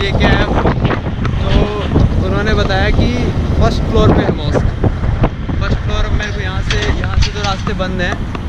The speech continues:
तो दूसरी साइड से जो फ्लोर है वहाँ से मैंने देखा था लोग जा रहे थे, तो मैं उस साइड जा रहा हूँ। और अंदर एक लेडी जो रेस्टोरेंट में काम करती, अ, करती है,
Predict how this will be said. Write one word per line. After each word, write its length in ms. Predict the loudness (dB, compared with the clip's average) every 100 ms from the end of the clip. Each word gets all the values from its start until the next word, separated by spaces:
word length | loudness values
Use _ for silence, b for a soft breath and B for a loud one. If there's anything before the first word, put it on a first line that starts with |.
| -6 -6 -2
तो 100 | -2
दूसरी 340 | -2 -2 -4
साइड 240 | -2 -2 -2
से 220 | -2 -2
जो 400 | 0 0 0 -2 -2 -2 -2 -2
फ्लोर 300 | -2 -2 -2
है 120 | -2
वहाँ 220 | -2 -4 -4
से 360 | 0 0 0 -4 -4
मैंने 180 | 0 2
देखा 260 | 2 2
था 100 | 2
लोग 220 | 2 2 2
जा 160 | 2
रहे 160 | 2 0
थे, 160 | 2 0 0 -6 -6 -6 -6 -6
तो 100 | -4
मैं 80 | 0
उस 200 | 0 0
साइड 200 | 0 2
जा 160 | 2 2
रहा 120 | 0
हूँ। 80 | -2 -2 -2 -2 -2 -2 -2 -2 -2 0
और 220 | 0 0
अंदर 320 | 2 0 2
एक 140 | 2 0 -2 -6 -8 -8 -4 0
लेडी 300 | 2 2 0
जो 140 | 0
रेस्टोरेंट 440 | 0 0 -2 -2 -2
में 120 | -2
काम 240 | -2 -2
करती, 260 | -2 -4 -4
अ, 140 | -4 -6 -8 -8 -6 -6 -4
करती 560 | -2 -2 -2 -4 -4
है, 140 | -4